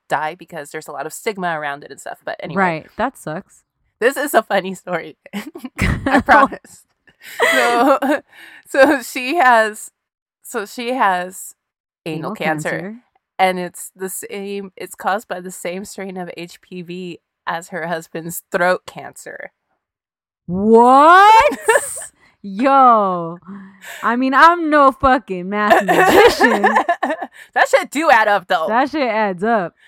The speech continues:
Speaker 1: So I saw the, the tweet was something like, "There's a lot of,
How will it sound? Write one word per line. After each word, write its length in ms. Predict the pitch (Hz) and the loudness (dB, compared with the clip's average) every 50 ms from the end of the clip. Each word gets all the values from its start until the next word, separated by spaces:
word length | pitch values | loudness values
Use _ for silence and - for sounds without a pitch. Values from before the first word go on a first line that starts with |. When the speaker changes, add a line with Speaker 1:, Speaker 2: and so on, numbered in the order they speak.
| _ _ _ | _ _ _
Speaker 1:
So 380 | - - 294 277 - 269 240 - _ _ - | -4 2 2 2 4 2 -2 -2 _ _ -2
I 180 | 302 311 - | 0 0 0
saw 420 | 254 - - 247 240 254 254 240 - - | -2 -4 -4 -2 0 2 0 0 -2 -4
the, 400 | 202 220 208 190 185 185 - - _ - | -2 0 2 2 0 0 -4 -8 _ -6
the 80 | 220 208 | -6 -6
tweet 300 | - - 294 269 277 - | -6 -6 -8 -8 -6 -6
was 140 | - 226 - | -6 -4 -2
something 300 | - 220 208 - 214 190 | -2 -2 -2 -4 -8 -6
like, 180 | 190 185 185 - | -4 -6 -6 -6
"There's 140 | 302 349 | -8 -6
a 80 | 339 262 | -4 -2
lot 220 | 247 240 240 247 | 0 2 2 2
of, 200 | 240 226 240 208 | 2 -2 -4 -6